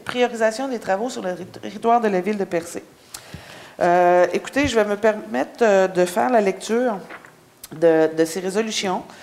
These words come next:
Euh, suite à une rencontre avec, euh, le ministère des Transports du Québec, lesquels on rencontre périodiquement au travers de l'année quand il y a des projets de, de, comme, euh, de, de suivi de gros chantiers qui sont, euh, qui sont réalisés par le ministère des Transports, là,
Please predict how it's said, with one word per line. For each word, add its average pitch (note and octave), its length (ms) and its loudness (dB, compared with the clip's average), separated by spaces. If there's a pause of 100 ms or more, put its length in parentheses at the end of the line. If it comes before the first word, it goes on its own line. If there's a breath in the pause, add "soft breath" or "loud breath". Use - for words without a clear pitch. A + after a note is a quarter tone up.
(340 loud breath)
Euh, D#3+ 200 4
suite D#4+ 220 -4
à E4+ 60 4
une D4+ 60 -2
rencontre B3+ 440 -2
avec, G3+ 280 -2
euh, F#3 100 -2
le F#3 80 -2
ministère F#3 400 0
des G3 80 -6
Transports F#3 360 -4
du G3 80 -14
Québec, F3+ 380 -2
lesquels D4 300 0
on D4 80 4
rencontre A3 540 2
périodiquement G3+ 680 -6
au G#3 40 -14
travers F#3 260 -4
de F3+ 60 -4
l'année F3 440 -6
quand F3+ 160 -8
il E3+ 60 -14
y - 20 -12
a E3+ 40 -12
des E3+ 100 -12
projets F3 500 -4
de, - 920 -8
de, D#3 60 -2
comme, E3 260 -8
euh, D3+ 400 -2
de, D3 180 -6
de D#3+ 140 -2
suivi F3 360 -6
de F3 240 2
gros E3 260 -2
chantiers G3 560 -8
qui G3 100 -14
sont, E3 300 -2
euh, D3+ 240 0
qui C#3+ 100 -10
sont E3 120 -4
réalisés D#3+ 480 -2
par F3+ 240 -2
le F3 40 -6
ministère E3+ 380 -4
des F3 80 -6
Transports, D#3+ 540 -6
là, E3 60 -8